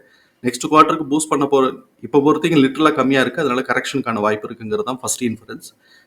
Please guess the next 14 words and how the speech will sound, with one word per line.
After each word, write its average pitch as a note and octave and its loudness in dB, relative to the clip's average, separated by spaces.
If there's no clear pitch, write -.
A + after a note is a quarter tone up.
செகண்ட் F#3 8
இன்ஃபரன்ஸ், D#3+ 0
நெக்ஸ்ட் C#3 0
குவார்ட்டருக்கு D#3+ 4
பிசினஸ் E3+ 0
வந்து C#3+ 0
இவனுக்கு C3+ -2
டிமாண்ட் C3 0
கூடுது C3+ 0
அப்படின்னு B2 -8
சொன்னா, B2+ -6
பாசிட்டிவ் D3+ 0
ரிசல்ட் B2+ -4
கொடுக்குறானா A#2+ -2